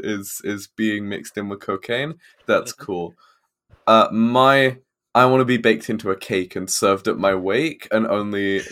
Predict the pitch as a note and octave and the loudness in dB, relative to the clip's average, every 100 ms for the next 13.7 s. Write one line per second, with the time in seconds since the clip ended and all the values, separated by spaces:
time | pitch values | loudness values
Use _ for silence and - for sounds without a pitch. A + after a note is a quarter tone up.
0 | E3+ G#2 G2 - G3 - F#2+ - - - | 0 2 0 0 -2 0 -2 0 0 0
1 | - - E3+ D#3 F3 - F3+ - - - | -6 -2 2 4 2 0 -4 -4 -14 -16
2 | _ _ _ - - G#2+ - B2+ D3+ C#3 | _ _ _ -20 -10 -10 -4 -2 -2 -2
3 | E3+ C#3 B2 A2+ A#2+ A#2+ A#2+ A#2 - A#2+ | 2 2 2 0 0 -2 -4 -4 -2 -2
4 | A2+ A2+ - - G#2+ G#2+ G#2 A2 G#2+ - | -4 -6 -6 -8 -8 -8 -8 -6 -6 -4
5 | - - G2+ - F2 G#2 G2+ F#2+ - G#2 | -2 -2 -2 -4 -12 -10 -8 -8 -8 -10
6 | F2 G#2+ - _ - - _ _ _ _ | -10 -18 -20 _ -20 -20 _ _ _ _
7 | _ - _ _ _ _ _ _ _ _ | _ -20 _ _ _ _ _ _ _ _
8 | _ _ - _ C#3 A2 G#2+ A#2 - - | _ _ -20 _ -10 -4 8 8 8 0
9 | - A#2 A#2 F#2 F2 - A2+ A#2 B2 G2+ | -6 0 2 2 0 2 2 2 2 4
10 | F#2 - G2+ A2+ A#2+ C3+ - - C3+ A#2+ | 2 -2 0 2 6 6 4 0 -2 0
11 | A2+ G#2+ G#2 A2 C3 C3+ C#3 G#2+ G#2 G#2 | 2 4 4 4 0 -4 -2 2 4 4
12 | G#2 G2+ G#2 - G#2 G#2 - A2 F2 G2 | 4 2 0 -4 -2 -2 -2 -2 0 -2
13 | F#2+ F#2 F#2+ F2+ F2 F2 | -2 -2 -2 -2 -2 -6